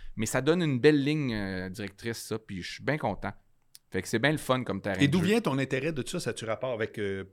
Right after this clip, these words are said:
Speaker 2: parce que t'as deux, t'as deux enfants, t'as, t'es-tu interpellé
Speaker 1: C'est pas
Speaker 2: récemment par ça, ou c'est toujours été un sujet, euh ?
Speaker 1: C'est euh, c'est pas mes, ben, j'ai, moi, j'ai lu tous les, les livres, là, sur la masculinité toxique.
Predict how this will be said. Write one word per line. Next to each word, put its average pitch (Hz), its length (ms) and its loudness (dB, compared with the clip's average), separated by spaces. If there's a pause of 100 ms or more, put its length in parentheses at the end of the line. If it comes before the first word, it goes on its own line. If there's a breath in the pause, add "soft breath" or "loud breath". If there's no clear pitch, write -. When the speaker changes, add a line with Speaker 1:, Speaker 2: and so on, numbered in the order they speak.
(280)
Speaker 2:
parce - 140 -6
que - 100 -8
t'as 104 160 -4
deux, 104 160 -2
t'as 98 180 -4
deux 101 220 0
enfants, 143 580 -6
t'as, 107 160 -8
t'es-tu 117 400 -4
interpellé 139 560 2
Speaker 1:
C'est - 220 0
pas 269 80 12
Speaker 2:
récemment 185 380 6
par - 180 -2
ça, 302 140 -4 (100)
ou 156 140 -4
c'est 143 140 -2
toujours 147 260 -2
été 139 160 -4
un 139 80 0
sujet, 131 440 -6
euh ? 117 40 -6
Speaker 1:
C'est 110 180 0 (340)
euh, 123 720 4
c'est - 300 -6
pas 247 120 2
mes, 190 160 2
ben, 139 180 6
j'ai, 175 160 4
moi, 262 160 6
j'ai 135 220 6
lu 160 200 6
tous - 280 2
les, 123 320 0
les 117 300 -2
livres, 143 360 2
là, 127 80 4
sur 113 160 -2
la 113 100 2
masculinité 120 480 0
toxique. - 360 -2